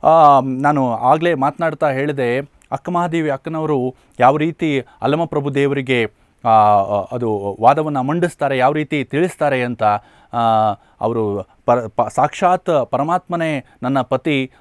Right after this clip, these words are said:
ಮತ್ತು, ಆಮ್, ಆ, ಅವರು, ಅವರ, ಅವ್ರು ಮಾತ್ರ ನನ್ನ ಪತಿ ಆಗೋಕ್ ಸಾಧ್ಯ.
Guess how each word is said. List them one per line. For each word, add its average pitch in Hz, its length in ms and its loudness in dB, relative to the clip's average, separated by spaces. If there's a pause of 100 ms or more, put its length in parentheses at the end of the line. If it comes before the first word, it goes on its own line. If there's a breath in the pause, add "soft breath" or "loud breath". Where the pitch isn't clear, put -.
(100)
ಮತ್ತು, 131 420 -4 (220 soft breath)
ಆಮ್, 101 580 2 (200)
ಆ, 123 40 -2
ಅವರು, 110 500 0
ಅವರ, 127 300 0
ಅವ್ರು 131 240 -2
ಮಾತ್ರ 170 340 -2
ನನ್ನ 139 260 -2
ಪತಿ 135 260 -6
ಆಗೋಕ್ 131 280 -2
ಸಾಧ್ಯ. 117 400 -2